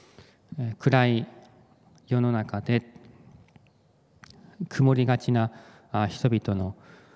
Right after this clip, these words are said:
お、心の、お、中で、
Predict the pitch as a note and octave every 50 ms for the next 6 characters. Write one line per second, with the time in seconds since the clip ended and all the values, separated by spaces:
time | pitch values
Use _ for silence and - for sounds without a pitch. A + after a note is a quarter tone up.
0 | _ _ _ _ - G2+ F#2+ - G#2+ - - - - - - B2 A#2 A2+ A2+ A2
1 | A2 G#2+ G#2+ G#2 - - - B2 G#2+ G#2 G2+ G#2 G#2+ A2+ A2 - - G2+ F#2+ A2
2 | G#2+ G2+